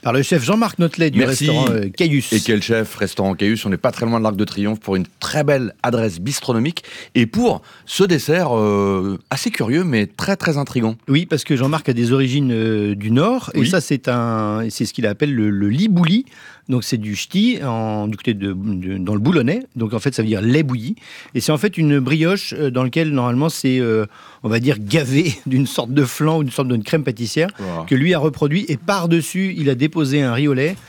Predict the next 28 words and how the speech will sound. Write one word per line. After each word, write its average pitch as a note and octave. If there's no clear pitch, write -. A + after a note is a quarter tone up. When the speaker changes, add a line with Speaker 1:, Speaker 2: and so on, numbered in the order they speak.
Speaker 1:
Et A#2+
par-dessus, D#3+
là C#3
aujourd'hui, C3
il C3+
nous A#2+
a A#2
mis A#2+
des A#2
figues, E3
mais B2+
on G#2
peut A2+
y A2
mettre, C3
euh, A#2
n'importe A#2+
quel A#2+
fruit F#3
de C#3+
saison C3+
du B2+
moment. A#2
Là, B2
il A2+
a G#2+
mis A2+
figues C#3